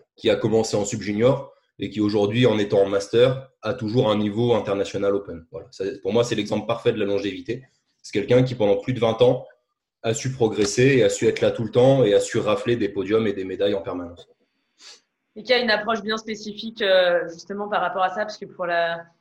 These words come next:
Speaker 2: avoir discuté de ça avec lui, euh, je crois, à la dernière, euh, à la dernière compétition qu'il y a eu, euh, il me disait que, que de sa vision à lui, en tout cas, ça l'inquiétait quand il voyait, euh, certains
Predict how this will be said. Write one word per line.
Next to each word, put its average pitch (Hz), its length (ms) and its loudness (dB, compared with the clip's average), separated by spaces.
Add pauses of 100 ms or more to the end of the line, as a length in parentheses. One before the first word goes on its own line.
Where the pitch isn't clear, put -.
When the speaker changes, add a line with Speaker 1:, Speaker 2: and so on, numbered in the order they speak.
(120)
Speaker 2:
avoir 208 260 -2
discuté 208 380 -10
de 202 60 -14
ça 220 140 -2
avec 190 300 -6
lui, 214 200 -6
euh, 180 80 0
je 180 100 -12
crois, 214 120 -4
à 185 80 0
la 175 40 0
dernière, 185 400 -2
euh, 185 160 0
à 180 100 -2
la 180 100 -2
dernière 190 320 -6
compétition 202 760 -14
qu'il 220 200 -10
y 196 40 -2
a 196 220 -4
eu, 240 340 -12 (380)
euh, 180 280 0
il 175 100 -6
me - 20 -12
disait 190 300 -12
que, 170 420 -6 (560)
que 175 480 -6 (540)
de 214 180 -4
sa 269 200 0
vision 226 280 -4
à 202 80 2
lui, 220 180 -2
en 190 60 -4
tout - 140 -14
cas, 214 120 -2
ça 208 140 -4
l'inquiétait 185 400 -4
quand 180 260 -8
il 180 40 -16
voyait, 180 380 -4
euh, 175 120 4
certains 175 720 -4